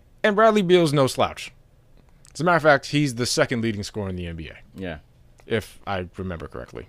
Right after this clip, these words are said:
Speaker 1: So
Speaker 2: It's, it would suck to be Ben Simmons in that case, because then he would be on the freaking Wa-, Wizards.
Speaker 1: Yes, but they would be rebuilding, so they would, like, be building a team around him instead of having him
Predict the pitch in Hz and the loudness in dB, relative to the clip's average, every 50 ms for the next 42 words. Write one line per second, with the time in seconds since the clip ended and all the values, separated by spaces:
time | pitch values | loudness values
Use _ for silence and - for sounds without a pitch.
0 | - - - 127 123 123 120 117 113 110 107 107 - - - - - - 101 - | -12 -2 0 2 4 4 2 2 0 -4 -6 -12 -18 -20 -20 -20 -10 -10 -8 -8
1 | - - - - - - - - 92 98 92 82 85 - - 90 87 - - 80 | -6 -6 -6 -6 -6 -8 -6 -6 -4 -4 -4 -4 -6 -8 -8 -10 -10 -12 -12 -10
2 | 76 80 73 69 76 73 71 - - 98 127 123 - - 71 69 - 73 - - | -10 -10 -8 -8 -10 -10 -10 -8 -8 -6 -6 -6 -6 -8 -12 -14 -14 -16 -14 -14
3 | 73 78 - - - - 76 71 - - 73 69 73 76 71 65 65 71 71 71 | -14 -14 -14 -14 -14 -14 -14 -14 -12 -14 -14 -12 -12 -14 -14 -16 -16 -16 -16 -16
4 | 71 65 67 - - - 90 80 - - 73 69 65 67 65 64 - _ - - | -16 -16 -18 -20 -16 -16 -16 -14 -14 -16 -16 -16 -18 -18 -20 -20 -20 _ -20 -20
5 | - 69 73 78 82 - - 73 71 85 107 110 95 78 78 87 - - - - | -20 -16 -12 -12 -12 -12 -14 -14 -8 -6 -6 -6 -6 -8 -12 -12 -14 -16 -18 -14
6 | - 127 123 107 - - - 90 98 101 98 90 85 95 101 101 95 90 85 - | -4 -2 -2 -2 -2 -6 -8 -8 -6 -6 -6 -6 -10 -10 -10 -8 -8 -10 -12 -14
7 | - - 95 87 85 104 101 90 87 82 80 - 90 90 92 92 92 90 87 - | -14 -12 -12 -8 -6 -6 -6 -6 -6 -10 -12 -12 -8 -6 -6 -6 -6 -6 -10 -12
8 | - - - 87 85 - - _ _ - 107 101 85 104 98 87 92 92 85 - | -16 -16 -14 -14 -14 -14 -16 _ _ -10 -10 -8 -6 -6 -8 -8 -8 -12 -12 -10
9 | 107 98 92 90 90 87 87 85 95 104 95 90 85 - - 85 85 85 87 92 | -10 -10 -8 -8 -8 -10 -10 -10 -8 -8 -8 -10 -12 -12 -12 -12 -12 -10 -10 -10
10 | 87 90 87 87 104 104 98 90 87 85 85 | -10 -10 -10 -8 -8 -8 -8 -8 -10 -12 -14